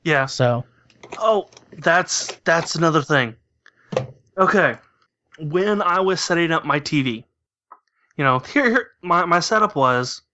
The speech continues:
Speaker 1: cable to the X, to the Xbox, Xbox to the Elgato, Elgato to the T V.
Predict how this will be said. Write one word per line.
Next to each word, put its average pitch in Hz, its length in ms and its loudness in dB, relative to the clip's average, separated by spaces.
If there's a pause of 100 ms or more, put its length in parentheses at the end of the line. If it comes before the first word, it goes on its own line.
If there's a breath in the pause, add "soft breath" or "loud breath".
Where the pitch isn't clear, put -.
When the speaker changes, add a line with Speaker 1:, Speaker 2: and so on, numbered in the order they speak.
(280)
Speaker 1:
cable 196 440 0 (320)
to 170 100 -8
the 165 120 2
X, 135 240 -4
to - 160 -6
the 131 80 0
Xbox, - 600 -6 (640 soft breath)
Xbox - 840 -2
to 156 680 0
the 135 180 0
Elgato, 113 640 -2 (340)
Elgato 131 580 0
to - 100 -8
the 120 100 -2
T 113 200 -6
V. 90 260 -8